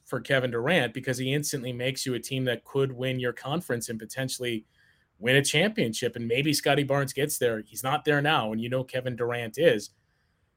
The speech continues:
Tyler Herro, I, I mean, that's not enough of a package to land a player like Kevin Durant. So I'm very curious to see where it goes,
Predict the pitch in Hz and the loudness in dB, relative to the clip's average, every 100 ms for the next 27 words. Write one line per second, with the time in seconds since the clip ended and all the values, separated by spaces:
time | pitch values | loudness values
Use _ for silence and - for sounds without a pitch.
0 | _ - 175 214 151 143 196 135 120 117 | _ 4 6 8 6 4 6 6 4 0
1 | 123 - - 123 - 139 143 139 127 - | -4 -10 -12 -14 -8 -2 0 0 -4 -10
2 | _ _ _ _ _ 175 202 156 156 185 | _ _ _ _ _ 0 2 2 4 4
3 | 147 170 156 113 107 - 214 214 113 - | 4 2 0 -6 -6 -2 -2 0 -4 -6
4 | - - - 131 180 147 120 117 156 139 | -18 -12 -4 2 4 4 2 -2 2 4
5 | 127 123 - 131 120 110 147 160 - - | 4 2 0 -4 -2 -4 0 0 -2 -6
6 | 139 127 117 110 _ _ _ _ _ _ | 2 4 2 0 _ _ _ _ _ _
7 | 143 208 233 240 220 190 185 156 147 - | 0 4 8 8 8 6 6 4 0 -2
8 | 170 135 131 113 120 110 110 104 - | 2 6 4 4 0 0 -2 -4 -10